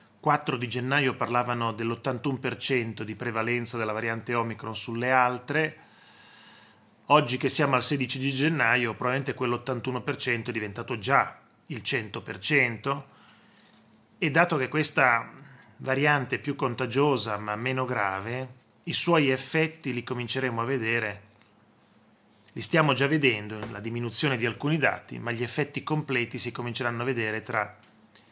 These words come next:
qualche giorno. Io vi ringrazio per avermi ascoltato, vi auguro buon proseguimento di giornata, ci vediamo al prossimo video tra una ventina di minuti. C'è anche Teleitalia Seconda Rete, dove ci sono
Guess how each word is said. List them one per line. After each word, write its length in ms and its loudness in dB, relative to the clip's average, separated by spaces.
qualche 340 4
giorno. 520 -6
Io 180 2
vi 100 2
ringrazio 640 2
per 220 -2
avermi 640 0
ascoltato, 880 0
vi 120 -4
auguro 400 -2
buon 300 -4
proseguimento 760 -4
di 100 -6
giornata, 720 -2
ci 160 -10
vediamo 480 2
al 320 2
prossimo 540 0
video 400 0
tra 160 -2
una 180 -2
ventina 460 -2
di 140 -2
minuti. 640 -2
C'è 160 0
anche 280 2
Teleitalia 640 2
Seconda 440 -2
Rete, 320 0
dove 200 -2
ci 100 -8
sono 520 -4